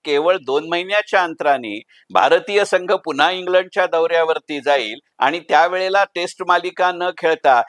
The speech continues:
वन डे आणि टी ट्वेंटीचे सामने खेळेल, ही घोषणा होणं,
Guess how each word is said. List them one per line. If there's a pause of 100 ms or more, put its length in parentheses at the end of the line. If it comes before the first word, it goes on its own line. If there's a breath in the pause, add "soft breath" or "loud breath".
(120 loud breath)
वन
डे
आणि
टी
ट्वेंटीचे
सामने
खेळेल,
ही
घोषणा
होणं,